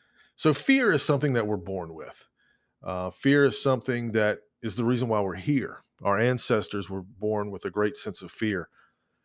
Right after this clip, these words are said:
a fear for survival. You know, they had to figure out how to find food. They had to figure out how to stay warm. They had to figure out have a,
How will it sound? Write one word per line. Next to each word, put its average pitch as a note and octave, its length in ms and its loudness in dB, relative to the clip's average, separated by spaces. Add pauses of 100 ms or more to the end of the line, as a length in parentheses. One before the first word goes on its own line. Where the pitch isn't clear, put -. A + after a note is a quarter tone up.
(180)
a C3 80 6
fear E3+ 280 6
for C3+ 280 2
survival. A2 680 -2 (800)
You A2 120 -2
know, G2+ 340 0
they A#2+ 160 0
had C3 140 4
to C3 60 -2
figure A#2+ 340 4
out G#2+ 360 4
how A#2+ 160 -2
to A2 80 0
find G2+ 340 0
food. G2+ 460 -4
They F2+ 120 -4
had G2+ 160 -6
to G2 60 -8
figure G2+ 320 -4
out F#2 140 -2
how G2+ 80 -6
to F#2+ 80 -8
stay - 320 -8
warm. F2+ 540 -4
They E2+ 80 -12
had F#2 160 -10
to - 60 -20
figure G#2+ 340 -2
out G#2 200 2
have G#2 200 -2
a, F#2 120 -4